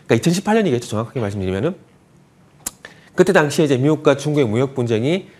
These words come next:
발발을 하게 되면서 이천십팔 년 시장이 전체적으로 안 좋았어요. 그런데 이천십구 년에 넘어가서, 넘어가서는 이,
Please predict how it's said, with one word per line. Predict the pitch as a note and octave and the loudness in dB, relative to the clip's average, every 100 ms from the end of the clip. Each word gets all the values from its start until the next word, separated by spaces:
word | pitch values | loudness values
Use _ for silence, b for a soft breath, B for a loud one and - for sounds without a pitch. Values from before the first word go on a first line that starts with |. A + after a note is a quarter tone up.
| B | B
발발을 | A#2+ A#2 B2+ B2 | -2 0 0 0
하게 | D#3 | -2
되면서 | C3+ G#2+ A#2 F#3+ A3+ B B B | 0 -2 -2 -4 -6 B B B
이천십팔 | A#2 D3 - E3 | 0 0 2 0
년 | D#3+ | 2
시장이 | D#3+ D3+ | 0 0
전체적으로 | C#3+ G3 G#3+ C3+ | 2 2 0 -2
안 | F#2 | -6
좋았어요. | G2+ G2 F#2+ E2+ - _ _ | -6 -6 -8 -10 -12 _ _
그런데 | - B2 C#3 G#3 B B B | -4 0 0 -2 B B B
이천십구 | G#2 C#3+ C#3 F#3+ F3 | -2 -2 0 0 0
년에 | D3 | 2
넘어가서, | E3+ F3 C#3+ C#3 C#3 | 0 0 0 0 -4
넘어가서는 | B2+ B2+ F3 C3+ C3 F3+ C#3 B2 F2 - B B _ | -2 2 2 2 0 2 2 0 -2 -8 B B _
이, | D3 D3+ C#3 B2 | 2 4 4 2